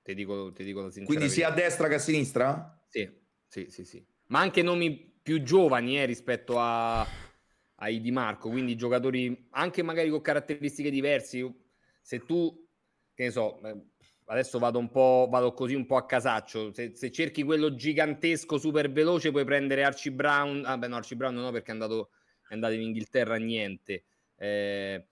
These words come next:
Speaker 1: eh, cioè, il terzino del, terzino, esterno della Germania, Raum, secondo me è un giocatore che nell'Inter ci potrebbe sta. Ehm, De Kuyper, che gioca nel Bruges, è un giocatore intelligentissimo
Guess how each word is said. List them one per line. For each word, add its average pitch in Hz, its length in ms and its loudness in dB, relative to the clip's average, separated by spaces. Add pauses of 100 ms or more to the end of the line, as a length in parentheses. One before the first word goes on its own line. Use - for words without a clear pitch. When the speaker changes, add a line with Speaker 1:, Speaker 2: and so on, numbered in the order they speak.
(220)
Speaker 1:
eh, - 260 -20 (140)
cioè, 120 180 -10
il 117 120 -4
terzino 147 440 0
del, 139 640 2 (460)
terzino, 101 400 -10
esterno 139 460 0
della 135 180 2
Germania, 139 480 0
Raum, 143 540 4
secondo 120 340 -6
me 139 80 -4
è 139 60 -4
un 135 80 -4
giocatore 120 380 -2
che 117 100 -2
nell'Inter 120 500 -4
ci 123 140 -10
potrebbe 113 340 -4
sta. 98 340 -6 (360)
Ehm, 101 960 -6
De 120 180 0
Kuyper, 156 920 4
che 123 140 -6
gioca 131 260 2
nel 127 220 0
Bruges, 160 320 4
è 151 40 2
un 139 60 0
giocatore 139 300 2
intelligentissimo 139 1400 -2